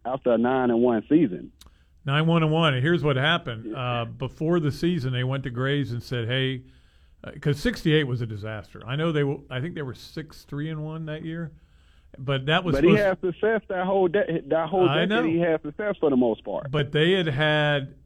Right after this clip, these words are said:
Speaker 2: uh, after Spurrier, sixty-seven wasn't great. Sixty-eight was, uh, it was supposed to be their great year with Larry Smith and everything,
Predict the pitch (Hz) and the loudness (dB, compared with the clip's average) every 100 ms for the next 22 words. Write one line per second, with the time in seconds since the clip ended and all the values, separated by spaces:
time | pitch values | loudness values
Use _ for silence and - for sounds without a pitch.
0 | - 139 123 117 139 151 151 160 - 160 | -16 -10 -8 -8 -4 -4 -4 -10 -8 -4
1 | 143 135 127 123 127 - 151 - 143 - | -2 0 -2 -6 -10 -14 -12 -12 -10 -6
2 | 143 139 135 131 127 135 117 123 117 120 | -4 -4 -4 -4 -6 -8 -8 -6 -6 -10
3 | - 123 - 120 120 127 123 120 110 - | -14 -16 -10 -6 -4 -4 -6 -10 -12 -16
4 | 131 123 - - _ - _ _ - 131 | -14 -14 -14 -20 _ -20 _ _ -16 -12
5 | 120 - 151 147 151 139 127 113 127 127 | -12 -6 -4 -2 -2 -4 -4 -4 -4 -6
6 | 127 123 127 127 113 117 123 113 - 123 | -4 -6 -4 -6 -6 -8 -8 -8 -10 -10
7 | 117 120 117 113 113 | -8 -10 -10 -10 -12